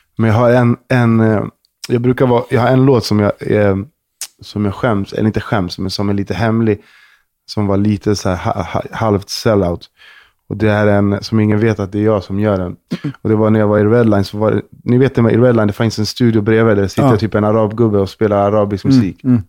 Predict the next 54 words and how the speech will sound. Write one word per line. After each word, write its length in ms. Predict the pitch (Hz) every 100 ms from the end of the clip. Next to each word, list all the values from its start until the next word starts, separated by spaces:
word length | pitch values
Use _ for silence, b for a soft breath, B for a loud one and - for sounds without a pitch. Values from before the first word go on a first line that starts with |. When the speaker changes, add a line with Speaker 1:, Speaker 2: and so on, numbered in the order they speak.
| _ -
Speaker 1:
Ja. 220 | 98 98 b b b b b b _
Och 80 | 117
Speaker 2:
Han 100 | 131
som 160 | 143 131
går 80 |
loss 220 | 131 127 -
på 120 | -
klaviatur. 380 | - 117 110 151
Speaker 1:
Ja, 140 | 151
han, 280 | 117 135 104
exakt. 380 | 107 - 95 98
Ja. 200 | 110 b b b _
Så 180 | -
en 240 | 117 135 127
dag 160 | 127
när 60 | 120
jag 80 | 107
går 100 | 110
och 100 | 107
pissar, 220 | 127 127
han 80 | 120
bara, 180 | 123 -
"Stör, 260 | - 233
kom, 280 | 185 233 202
kom!" 340 | 202 226 180
Typ 220 | 151 131 104
sådär. 240 | 123 117
Han 180 | 117 131
bara, 180 | 120 - B B
han 200 | _ 120
bara, 200 | 113 113 -
han 180 | 127
bara, 180 | 123 117
"Kan 180 | - 208
du 60 | 214
rapp, 300 | 208 - -
kan 180 | 185
du 80 | 190
rapp?" 360 | 190 180 - -
Typ 180 | 120 98
såhär 120 | 104
på 140 | 98
den 80 | 110
här 100 | 107
låten. 300 | 117 123 110
Jag 100 | 107
var, 180 | 110 120
och 140 | 104 107
då 80 |
var 140 | 113 123
det 60 |
en 100 | 113
så 120 | 107 101
här 220 | 98